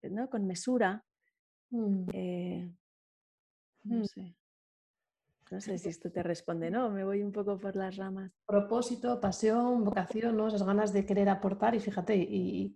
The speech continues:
Speaker 2: y, y conseguir esa, algo que a veces cuesta mucho, que es como esa alineación, ¿no? De, tú lo decías, no, no es que somos profesionales, soy Isa, persona que trabaja, desarrolla parte, pero es también mi,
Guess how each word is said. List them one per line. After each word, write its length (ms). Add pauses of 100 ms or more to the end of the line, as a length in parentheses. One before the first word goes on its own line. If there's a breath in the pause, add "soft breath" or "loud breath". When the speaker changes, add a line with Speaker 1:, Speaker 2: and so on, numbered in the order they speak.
(100)
Speaker 2:
y, 420
y 100
conseguir 460
esa, 300
algo 400
que 80
a 20
veces 160
cuesta 240
mucho, 240
que 80
es 80
como 160
esa 180
alineación, 720
¿no? 140 (420 soft breath)
De, 600
tú 80
lo 60
decías, 260
no, 80 (220)
no 80
es 80
que 100
somos 520 (120)
profesionales, 600
soy 400
Isa, 420 (500 loud breath)
persona 640
que 300 (120)
trabaja, 360
desarrolla 480
parte, 300
pero 120
es 80
también 240
mi, 100